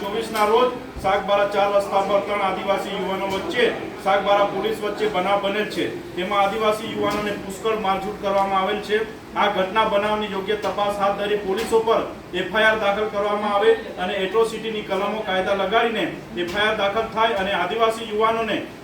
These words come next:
ન્યાય આપવામાં આવે હેતુસર આવેદનપત્ર આપીએ છીએ અને સાગબારા તાલુકાના તમામ આદિવાસી સમાજની સુરક્ષા કરવામાં આવે અને ન્યાય આપવામાં આવે એવો હુકમ ઓર્ડર કરવામાં આવે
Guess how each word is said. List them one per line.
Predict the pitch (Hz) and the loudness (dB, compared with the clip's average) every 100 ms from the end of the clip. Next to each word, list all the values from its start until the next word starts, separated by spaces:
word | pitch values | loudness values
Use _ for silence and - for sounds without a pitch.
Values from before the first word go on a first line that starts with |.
| 143 | -2
ન્યાય | 196 220 | 2 4
આપવામાં | 220 226 220 220 | 4 4 2 4
આવે | 214 220 | 4 4
હેતુસર | 208 208 226 247 262 - - 165 | 2 -4 -6 0 0 -2 -8 -4
આવેદનપત્ર | 185 202 220 208 196 214 | -2 0 -2 0 0 2
આપીએ | 202 202 220 208 | 2 2 4 4
છીએ | 202 151 - - | 2 -4 -4 -8
અને | 175 196 | -6 -4
સાગબારા | - 208 214 220 226 | 0 -2 2 4 4
તાલુકાના | 208 214 220 220 220 - | 2 0 2 0 0 0
તમામ | 196 277 302 240 | 2 6 6 6
આદિવાસી | 226 226 220 214 | 0 0 -2 -2
સમાજની | 220 208 208 208 214 | -6 -6 -6 -6 -6
સુરક્ષા | 185 196 214 220 | -8 -6 -6 -4
કરવામાં | 214 202 208 208 208 | -4 -2 0 0 2
આવે | 196 262 269 - - 185 | 2 4 4 0 -8 -6
અને | 208 | -4
ન્યાય | 190 220 247 | 0 2 4
આપવામાં | 226 233 226 226 220 | 2 4 2 4 2
આવે | 220 | 2
એવો | 240 226 202 214 | 0 0 0 0
હુકમ | 175 247 247 220 | 0 -2 -2 0
ઓર્ડર | 214 226 | 0 0
કરવામાં | 214 220 214 214 208 | 0 0 0 0 0
આવે | 226 247 | 2 2